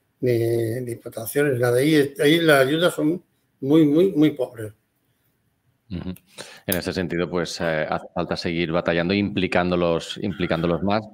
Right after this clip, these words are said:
Speaker 2: Precisamente por este, supongo, por este motivo, eh, tú recibes, pues, esta mención especial de Mare Terra en estos Premis Zonas, eh, dos mil veinticuatro, por tu activismo vecinal como un futuro mejor para la comunidad. ¿Qué representa para ti este reconocimiento?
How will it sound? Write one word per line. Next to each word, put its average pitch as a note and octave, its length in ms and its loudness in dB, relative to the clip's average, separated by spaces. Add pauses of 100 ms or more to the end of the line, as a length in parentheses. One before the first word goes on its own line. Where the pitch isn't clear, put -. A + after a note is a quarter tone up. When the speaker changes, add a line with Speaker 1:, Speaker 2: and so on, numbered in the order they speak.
Speaker 2:
Precisamente G2+ 440 0
por G2+ 140 0
este, F#2+ 640 0
supongo, F#2+ 580 -2
por F#2+ 140 2
este F#2 180 -4
motivo, F#2+ 460 -2 (360)
eh, E2+ 380 0
tú F2 140 -4
recibes, F2 480 -4
pues, E2+ 320 -4
esta F2 300 -2
mención F#2 420 -2
especial F#2 600 -2
de F2 200 0
Mare F2 240 -2
Terra F2+ 260 -2
en F2 80 -4
estos - 220 -10
Premis F2 480 -4
Zonas, E2+ 480 -4
eh, - 20 -4 (140)
dos E2 160 -6
mil F2 120 -4
veinticuatro, F2 680 -2 (360)
por F#2 220 -2
tu G2+ 160 2
activismo G2 800 0
vecinal G2+ 640 0
como E2+ 340 -2
un D#2 80 -6
futuro E2+ 540 -2
mejor F#2 580 -2 (260)
para F2+ 220 2
la D2+ 380 0
comunidad. F2+ 520 -2
¿Qué B2+ 120 0
representa C#3+ 420 -2
para C3 180 0
ti - 80 -2
este A2+ 160 -4
reconocimiento? G2 800 -4